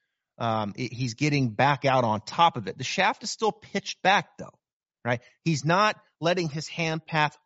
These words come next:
arc back out in front of him and letting the shaft go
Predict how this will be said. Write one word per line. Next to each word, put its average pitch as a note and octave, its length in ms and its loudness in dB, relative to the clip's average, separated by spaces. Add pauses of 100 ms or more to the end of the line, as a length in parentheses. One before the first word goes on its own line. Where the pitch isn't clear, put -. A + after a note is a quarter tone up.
arc D#3 280 2
back C#3+ 260 2
out C#3+ 200 4
in A2+ 80 -6
front D3+ 320 0
of D3 120 -4
him G2 420 -4 (840)
and C#3 180 0
letting D3+ 380 2
the B2+ 100 0
shaft C#3 680 0
go B2+ 280 4